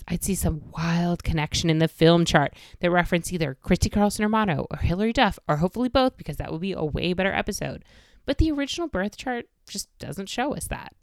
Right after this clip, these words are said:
Here's where it gets a little crazy, though. The film premiere chart does give us a little nod to Christy and Hilary.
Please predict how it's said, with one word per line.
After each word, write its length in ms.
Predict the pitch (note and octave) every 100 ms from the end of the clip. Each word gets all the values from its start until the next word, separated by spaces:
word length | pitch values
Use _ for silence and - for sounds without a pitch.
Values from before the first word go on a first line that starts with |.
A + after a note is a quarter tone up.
| _ _ _ _ _ -
Here's 440 | - - D4+ D4+
where 100 | D#4
it 80 | D4
gets 200 | A3+ - -
a 80 |
little 380 | A3+ G3 F3+ E3+
crazy, 420 | E3 D3 C#3+ D3
though. 320 | - - - - - - - -
The 100 | A3
film 360 | - A#3 D4
premiere 480 | E4+ C#4 A3 F3+ D3+
chart 340 | - C3+ C3 - _ _ -
does 380 | F3 A#3 C#4
give 180 | - E3+
us 220 | A#2 - -
a 60 |
little 260 | C3+ B2+ -
nod 380 | C3 B2+ - -
to 120 | - -
Christy 340 | C#3+ - -
and 100 | -
Hilary. 420 | D3+ - - -